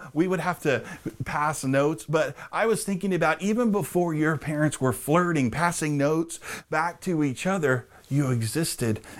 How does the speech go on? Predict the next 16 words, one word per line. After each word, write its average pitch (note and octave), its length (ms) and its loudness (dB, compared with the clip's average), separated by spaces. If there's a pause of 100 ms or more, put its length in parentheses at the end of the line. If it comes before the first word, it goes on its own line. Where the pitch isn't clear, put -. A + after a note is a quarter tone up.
(120)
in C3+ 160 2
the B2 80 2
mind C#3 420 0
of G#2+ 160 -4
God. C3+ 400 0 (260)
And D3+ 120 4
I D#3 80 0
think F#3+ 220 0
this F#3 180 -2
is C3 120 -2
important. C#3 560 2 (200)
Why? D#3 340 0 (200)
Because E3 360 2
your E3 160 2
purpose F3+ 640 -2
is A#2+ 180 -2